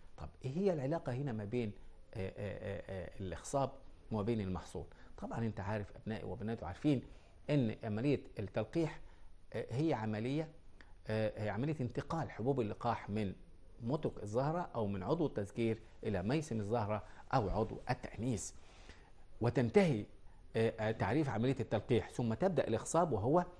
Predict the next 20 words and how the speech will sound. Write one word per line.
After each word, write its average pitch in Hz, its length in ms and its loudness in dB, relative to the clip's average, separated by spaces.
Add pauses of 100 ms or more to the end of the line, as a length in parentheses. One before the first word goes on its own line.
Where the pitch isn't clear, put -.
(380)
آه، 113 240 4
التقاء 170 640 2 (360)
الجاميطة 107 480 2
المذكرة 113 560 0
مع 104 200 0
الجاميطة 113 400 2
المؤنثة 117 560 0 (260)
داخل 139 520 2 (120)
ال-، 101 200 2 (160)
ال-، 98 320 0
ال-، 98 220 -2 (100)
ال-، 101 160 -2 (120)
ال-، 98 280 2
ال-، 95 680 -2
المبيض 170 380 6 (320)
من 147 140 4
خلال 123 520 8 (380)
الميسم 139 600 4 (1300)
أو 123 220 8
عنق، 127 280 6